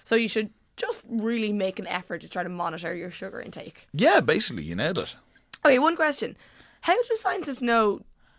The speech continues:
Speaker 1: that sugar is more addictive than cocaine? Like, you said it at the start of the episode, but didn't explain it.
Speaker 2: Okay, so this one is a bit mental, and I've said this on In the Shower before, that my, one of my favourite things about this podcast is finding out the weird things that scientists have done
Speaker 1: Yeah,
Speaker 2: in the name
Speaker 1: absolutely.
Speaker 2: of science. So, um,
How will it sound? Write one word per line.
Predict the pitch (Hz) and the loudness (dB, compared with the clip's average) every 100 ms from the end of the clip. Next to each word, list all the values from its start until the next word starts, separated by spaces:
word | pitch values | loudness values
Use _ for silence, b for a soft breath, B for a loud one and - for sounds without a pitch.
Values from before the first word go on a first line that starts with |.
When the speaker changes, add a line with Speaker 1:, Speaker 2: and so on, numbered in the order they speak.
| b | b
Speaker 1:
that | 196 - | -6 -2
sugar | 202 190 | -4 -2
is | 180 | -4
more | 185 185 | -2 -4
addictive | 165 185 | -4 -10
than | 185 180 | -12 -10
cocaine? | 180 175 170 | -6 -6 -4
Like, | 180 | -4
you | 226 | -4
said | 214 247 | 0 2
it | 226 | 2
at | 220 | -2
the | |
start | 202 208 | 0 0
of | 190 | 0
the | |
episode, | 180 - 190 | -4 -4 -8
but | 185 190 _ | -8 -12 _
didn't | 214 202 | -8 -6
explain | 196 - 190 - | -8 -6 -6 -6
it. | - - _ _ _ - - | -10 -12 _ _ _ -18 -4
Speaker 2:
Okay, | 135 123 110 | -2 2 2
so | 110 | 2
this | 120 160 | 0 0
one | 190 | 0
is | 139 | -2
a | |
bit | 120 90 | 0 0
mental, | 95 92 87 78 | -2 -4 -8 -6
and | 101 | -6
I've | 98 98 | -4 0
said | 139 135 | 0 0
this | 113 - B B B B - | 0 0 B B B B -2
on | 104 | 0
In | 98 | 0
the | 95 | 0
Shower | 107 98 | 2 2
before, | 90 87 78 | 0 -2 -2
that | 73 82 | -2 -8
my, | 92 | -6
one | 107 113 | 0 0
of | |
my | 113 | 0
favourite | 104 120 110 | 2 0 0
things | 113 95 | -4 -2
about | 104 | -4
this | 98 - | -4 -4
podcast | 90 87 87 80 - b b b b b 90 | -2 0 0 -2 -4 b b b b b 0
is | 95 87 - | 0 0 -6
finding | - 113 113 107 | 0 0 0 -2
out | 104 92 | -2 -2
the | 98 | -2
weird | 87 87 85 | -2 -2 -2
things | 95 82 - | -4 -4 -8
that | 76 | -8
scientists | 80 80 80 - | -6 -6 -8 -8
have | 78 | -8
done | 78 76 139 | -6 -4 2
Speaker 1:
Yeah, | 262 226 208 156 | 4 6 4 2
Speaker 2:
in | |
the | 196 | 0
name | 220 | 0
Speaker 1:
absolutely. | - - 90 104 107 | 0 0 2 2 2
Speaker 2:
of | |
science. | 101 85 78 80 - | 2 2 0 -2 -2
So, | - 113 110 | 2 4 6
um, | 110 117 120 | 6 4 0